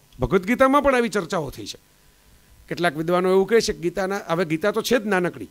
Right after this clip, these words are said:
સાતસો શ્લોક, તમે પ્રોપર રીતે પ્રિન્ટ કરો તો છાપાના એક પાનામાં સમાઈ જાય,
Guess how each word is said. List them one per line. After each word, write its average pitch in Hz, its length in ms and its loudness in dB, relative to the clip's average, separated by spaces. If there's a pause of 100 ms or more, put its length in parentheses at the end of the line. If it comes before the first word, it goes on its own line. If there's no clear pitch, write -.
(140)
સાતસો 190 400 -2
શ્લોક, 220 400 -2 (760)
તમે 196 300 0
પ્રોપર 190 680 -2
રીતે 214 180 -2
પ્રિન્ટ 214 360 -2
કરો 240 240 0
તો 196 120 -4
છાપાના 180 380 0
એક 214 160 -2
પાનામાં 185 260 0
સમાઈ 156 240 -4
જાય, 107 140 -16